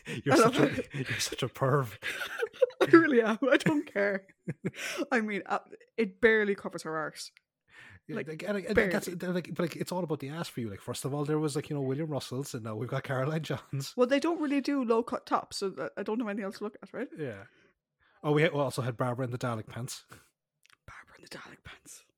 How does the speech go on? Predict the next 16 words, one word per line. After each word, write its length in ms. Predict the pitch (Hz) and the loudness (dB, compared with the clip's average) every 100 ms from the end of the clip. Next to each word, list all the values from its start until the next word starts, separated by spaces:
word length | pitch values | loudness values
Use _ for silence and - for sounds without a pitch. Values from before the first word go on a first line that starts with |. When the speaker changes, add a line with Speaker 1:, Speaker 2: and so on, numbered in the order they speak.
| _ | _
Speaker 1:
Yeah. 80 | 113 101 _ _ | -16 -16 _ _
Speaker 2:
They 460 | _ - _ _ _ | _ -20 _ _ _
were 80 | |
great. 260 | - - - _ _ _ - - - _ _ _ | -20 -20 -20 _ _ _ -20 -20 -20 _ _ _
Anyway, 260 | 240 185 185 _ - | 2 4 -2 _ -8
this, 160 | 226 233 233 | -4 0 2
I 60 | |
do 100 | 233 | 0
sound 200 | 214 226 | -2 -6
like 100 | 214 | -8
such 120 | - 254 | -10 -12
a 40 | |
perv. 300 | - 247 233 - | -6 -6 -6 2
Anyway, 240 | 277 220 - - - - | 4 4 2 -4 -4 -2
<laughs> 280 | - - - | -2 0 -2
regardless. 960 | 349 - - - - - 233 - - | -2 -4 -4 -4 -4 -8 -8 -10 -14